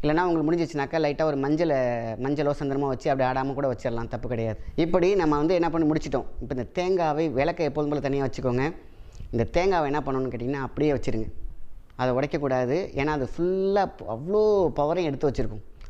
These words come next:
அதை அப்படியே வச்சிருங்க. அதுக்கப்புறம் அடுத்த, அஹ்,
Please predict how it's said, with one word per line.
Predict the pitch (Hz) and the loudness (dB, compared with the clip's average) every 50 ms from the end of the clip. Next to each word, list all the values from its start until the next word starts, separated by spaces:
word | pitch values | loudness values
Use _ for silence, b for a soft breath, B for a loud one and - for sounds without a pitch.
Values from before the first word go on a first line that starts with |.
| - - | -10 -6
அதை | 120 120 113 117 | -4 -2 -2 -2
அப்படியே | 120 - - - 127 123 135 156 | -4 -6 -6 -2 2 2 4 4
வச்சிருங்க. | 151 123 - 127 113 104 - - - - - - - - - - - - | 2 2 0 -2 -4 -2 -4 -4 -6 -6 -8 -10 -10 -12 -14 -16 -12 -4
அதுக்கப்புறம் | - 131 120 - 131 135 165 170 165 160 | -4 -4 0 0 0 0 2 2 2 2
அடுத்த, | 160 135 151 151 156 - 165 156 151 147 135 127 123 120 113 107 - | 2 0 0 -2 -2 0 0 2 2 2 2 0 0 -2 -4 -8 -10
அஹ், | - 143 127 123 120 117 | -8 -6 -6 -4 -4 -6